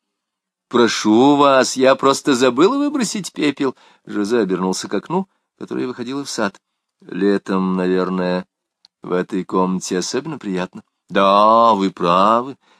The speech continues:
подтвердила старушка. "Но сейчас газон пожелтел, да и на деревьях осталось мало листьев". "Такой кабинет — мечта для поэта", продолжал Жозе.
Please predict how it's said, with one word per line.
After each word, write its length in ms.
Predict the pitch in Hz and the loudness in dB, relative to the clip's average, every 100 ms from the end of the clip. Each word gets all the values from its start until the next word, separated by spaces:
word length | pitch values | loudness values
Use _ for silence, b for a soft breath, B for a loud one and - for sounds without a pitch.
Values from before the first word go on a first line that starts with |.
| _ | _
подтвердила 640 | - 104 - 107 95 101 | -12 -12 -8 -8 -4 -4
старушка. 500 | 98 - 104 98 - - b - | -4 -6 -4 -4 -8 -16 b -2
"Но 160 | 240 | 0
сейчас 480 | 247 233 208 247 190 | 0 -2 2 2 4
газон 320 | 151 147 202 | 2 4 2
пожелтел, 720 | 160 117 117 110 - 165 170 - _ _ | 0 0 2 0 0 0 0 -4 _ _
да 120 | 202 220 | -2 2
и 60 | |
на 140 | 151 113 | 4 4
деревьях 600 | 107 123 202 247 226 214 | 4 6 4 2 -4 -6
осталось 460 | 208 208 196 165 | -6 -4 -4 -2
мало 380 | 143 151 160 156 | 0 4 4 2
листьев". 520 | 139 151 175 - - _ _ _ _ _ _ _ | 0 -4 -6 -12 -16 _ _ _ _ _ _ _
"Такой 440 | - 180 - 185 | -14 -10 -4 -4
кабинет — 520 | 185 165 156 156 175 - | -4 -6 -6 -6 -8 -10
мечта 680 | 147 139 - - 117 156 165 | -14 -12 -12 -6 -4 -4 -6
для 240 | 156 156 | -8 -12
поэта", 720 | 143 131 110 113 120 - 120 113 _ _ _ _ _ _ _ | -12 -10 -6 -4 -6 -8 -14 -14 _ _ _ _ _ _ _
продолжал 500 | - 95 90 90 90 | -8 -4 -4 -2 -2
Жозе. 360 | 92 85 90 | -2 -2 -4